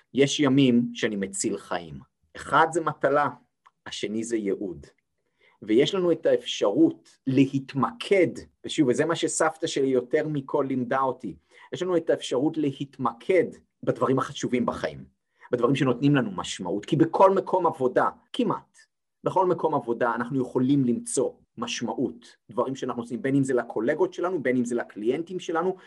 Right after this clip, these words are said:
בין אם זה לעולם, דברים שאנחנו תורמים דרכם ונותנים לנו משמעות, ואם אנחנו יכולים להתמקד בזה, אז, אמ, לא רק שנהיה מאושרים יותר בעבודה, אנחנו גם נהיה עובדים טובים יותר."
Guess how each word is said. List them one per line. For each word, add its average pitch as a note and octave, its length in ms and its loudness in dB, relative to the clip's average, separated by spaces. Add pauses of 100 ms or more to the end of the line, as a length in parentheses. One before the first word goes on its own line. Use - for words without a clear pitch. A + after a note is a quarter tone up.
(120)
בין D3+ 180 4
אם D#3+ 100 6
זה D3+ 140 2
לעולם, A#2+ 680 2 (920)
דברים C3+ 180 0
שאנחנו C#3+ 400 -2
תורמים B2 720 0
דרכם A2 500 -4 (360)
ונותנים A2 440 0
לנו G2+ 500 -4
משמעות, G#2+ 420 -6
ואם A#2 140 0
אנחנו A#2+ 180 -4
יכולים F#3+ 220 -2
להתמקד G3 680 -2
בזה, F#2 260 -4 (340)
אז, F#2+ 380 -2 (360)
אמ, F#2+ 240 -2 (160)
לא A2+ 100 4
רק A#2 100 4
שנהיה G#2+ 200 -4
מאושרים G2+ 420 -2
יותר A#2 180 0
בעבודה, F2+ 280 -2
אנחנו G2 160 -10
גם F#2 160 -4
נהיה F#2+ 140 -2
עובדים F2 320 -8
טובים C#2+ 300 -14
יותר." C2+ 320 -12